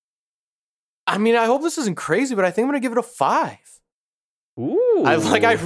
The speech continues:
Speaker 1: really liked it. This is really g-, easily one of, it's up there with Loki and Hawkeye, which are my two favorites. Um,
Speaker 2: Nice.
Speaker 1: this is definitely, this is probably in the top three. I don't necessarily know the order, but, um, this was super good. This was way better than I expected it to be.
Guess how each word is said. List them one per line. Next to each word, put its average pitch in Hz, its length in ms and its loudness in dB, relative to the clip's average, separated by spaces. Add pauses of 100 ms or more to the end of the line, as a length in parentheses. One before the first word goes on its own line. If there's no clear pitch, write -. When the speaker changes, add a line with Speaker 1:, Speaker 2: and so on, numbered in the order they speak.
(200)
Speaker 1:
really 269 340 2
liked 214 540 0
it. 151 120 0
This 175 160 -2
is 226 120 -10
really 185 380 2
g-, 180 140 -10 (100)
easily 214 540 2
one 135 200 0
of, 143 80 -2
it's 233 200 0
up 233 180 0
there 214 160 4
with 196 160 -2
Loki 165 360 0
and 139 80 -4
Hawkeye, 120 420 -2
which 107 180 -8
are 113 100 -2
my 107 100 -8
two 104 160 -18
favorites. - 540 -20 (500)
Um, 107 320 0
Speaker 2:
Nice. 104 380 -10
Speaker 1:
this 139 260 0
is 135 60 -14
definitely, 131 500 -2
this 147 220 -2
is 165 100 -4
probably 143 480 0
in 123 80 -4
the 120 80 -8
top 110 320 -6
three. 104 160 -12
I 107 100 -6
don't 143 220 0
necessarily 135 560 -4
know 123 160 -2
the 113 80 -4
order, 113 460 -6 (440)
but, 113 200 2
um, 104 480 -2 (720)
this 294 100 -2
was 359 140 0
super 196 560 -2
good. 101 300 -6
This 226 140 0
was 143 160 -4
way 302 1160 0
better 127 320 2
than 117 120 -4
I 110 140 -6
expected 98 540 -12
it - 100 -20
to - 80 -20
be. 73 260 -20